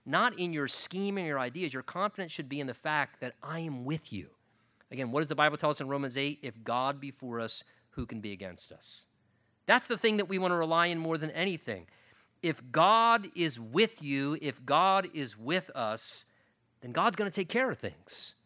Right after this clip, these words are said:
And our job is to rely upon the Lord, to let God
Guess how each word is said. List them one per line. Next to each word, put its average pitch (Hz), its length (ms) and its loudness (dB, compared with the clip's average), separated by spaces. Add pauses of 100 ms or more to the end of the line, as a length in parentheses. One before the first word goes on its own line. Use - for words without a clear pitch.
(340)
And 143 140 -6
our 165 220 8
job 190 340 6
is 165 120 0
to 165 100 -2
rely 147 500 4
upon 151 460 2
the 123 80 -2
Lord, 120 540 -2 (360)
to 135 100 -6
let 160 440 4
God 175 440 2